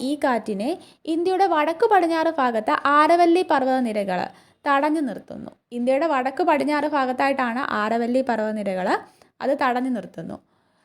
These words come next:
അതിനാൽ ബംഗാൾ ഉൾക്കടൽ ശാഖയിൽ നിന്നും താർ മരുഭൂമി ഉൾപ്പെടുന്ന പ്രദേശങ്ങളിലായിട്ട്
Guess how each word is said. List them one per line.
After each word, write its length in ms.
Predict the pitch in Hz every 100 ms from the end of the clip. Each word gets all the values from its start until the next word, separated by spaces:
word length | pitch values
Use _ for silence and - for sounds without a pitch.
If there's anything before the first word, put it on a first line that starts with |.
| -
അതിനാൽ 480 | 262 269 247 247 415 508 -
ബംഗാൾ 380 | 240 302 311 392 415
ഉൾക്കടൽ 320 | 330 320 339
ശാഖയിൽ 480 | 339 277 240 269 262
നിന്നും 260 | 214 214 277
താർ 340 | 277 247 262
മരുഭൂമി 460 | 320 247 240 254 247
ഉൾപ്പെടുന്ന 400 | 220 208 214 220
പ്രദേശങ്ങളിലായിട്ട് 1000 | 233 208 208 220 233 220 196 190 185 240